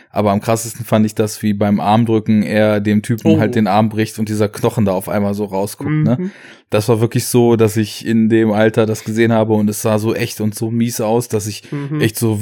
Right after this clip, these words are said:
Speaker 1: als ob alles weich wird und man nur so in sich zusammensackt, weil man es kaum ertragen kann. Also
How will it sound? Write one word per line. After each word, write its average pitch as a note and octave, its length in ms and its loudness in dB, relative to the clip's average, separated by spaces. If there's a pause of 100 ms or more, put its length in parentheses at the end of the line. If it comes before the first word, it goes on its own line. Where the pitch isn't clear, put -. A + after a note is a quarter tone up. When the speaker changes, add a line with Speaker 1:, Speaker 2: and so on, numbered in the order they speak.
Speaker 1:
als A#2 220 -4
ob A2+ 140 0
alles A2 280 0
weich B2 320 4
wird A#2 200 4
und A#2 80 0
man A2+ 160 4
nur A#2 120 2
so A2+ 380 4 (480)
in C3 160 -2
sich A#2+ 180 0
zusammensackt, B2+ 760 2
weil B2 100 6
man A#2+ 120 2
es A#2 120 -4
kaum B2 200 0
ertragen A#2+ 480 2
kann. B2+ 280 0 (760)
Also A2+ 300 2